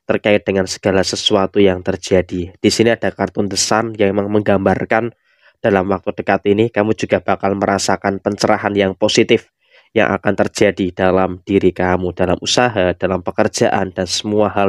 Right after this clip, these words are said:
yang kamu kerjakan sepertinya juga akan berbuah manis ya, akan berbuah baik di kehidupan kamu. Dalam pekerjaan pun kamu juga akan mampu untuk menyelesaikan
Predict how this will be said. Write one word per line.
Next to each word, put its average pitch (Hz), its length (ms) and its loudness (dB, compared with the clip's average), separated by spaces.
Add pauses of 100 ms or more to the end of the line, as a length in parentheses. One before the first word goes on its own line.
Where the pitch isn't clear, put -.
yang 92 80 0
kamu 98 320 -4
kerjakan 101 640 -2 (400)
sepertinya 113 400 0
juga - 320 -10
akan 98 320 -2
berbuah 104 480 0
manis 104 400 2
ya, - 80 -4
akan - 320 -2
berbuah 107 400 0
baik 110 320 2 (420)
di 107 240 4
kehidupan 92 640 -2
kamu. 92 400 -2
Dalam 95 240 2
pekerjaan - 560 -2
pun 139 160 0
kamu 127 240 2
juga 101 320 2
akan 104 160 -2
mampu 104 400 0
untuk 110 320 0
menyelesaikan 107 800 0